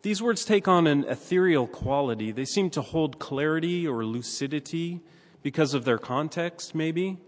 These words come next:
and because of who says them. Some of them sound as if they were spoken with special awareness. For somewhere in the borderlands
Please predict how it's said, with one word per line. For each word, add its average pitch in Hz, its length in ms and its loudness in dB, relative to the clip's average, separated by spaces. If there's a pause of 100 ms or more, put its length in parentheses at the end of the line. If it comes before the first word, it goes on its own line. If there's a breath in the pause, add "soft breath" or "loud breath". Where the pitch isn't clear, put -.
(600 soft breath)
and 202 100 4
because 180 300 4
of 139 100 0
who 170 140 2
says 143 400 0
them. 196 300 -6 (1500 loud breath)
Some 240 260 4
of 196 80 2
them 190 140 8
sound 180 300 6
as 160 140 2
if 170 100 2
they 175 120 6
were 151 120 8
spoken 151 540 4
with 120 180 2
special 147 540 -2
awareness. 120 760 0 (1160 soft breath)
For 135 140 -4
somewhere 156 500 6
in 127 120 6
the 117 80 0
borderlands 123 1120 -2